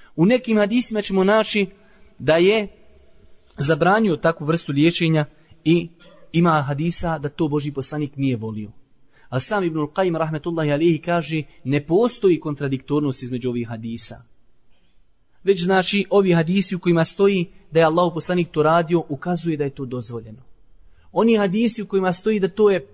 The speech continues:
da nije volio, da je volio osobe koje te ostavljaju, to ukazuje da je to bolje ostaviti. A oni hadisi gdje to zabranjuje, oni se odnose na to da je to mekruh, osim, znači, u slučaju da čovjek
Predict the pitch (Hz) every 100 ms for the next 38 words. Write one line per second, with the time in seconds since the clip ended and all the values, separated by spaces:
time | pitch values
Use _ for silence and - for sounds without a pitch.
0 | - - - 143 156 196 247 175 202 202
1 | 170 165 185 208 190 202 196 170 175 165
2 | 180 190 - 185 185 180 180 - - 165
3 | 190 185 175 151 143 170 147 151 123 123
4 | - 117 110 - - _ _ _ - 143
5 | 190 180 151 143 170 156 139 139 170 139
6 | 131 127 160 180 180 175 175 - - -
7 | - 165 160 - 143 147 147 - 143 135
8 | 147 - 135 131 135 147 127 160 170 185
9 | 185 165 - - - _ _ _ - _
10 | - - 202 - 160 143 139 143 143 143
11 | - 202 196 180 160 - 196 185 175 -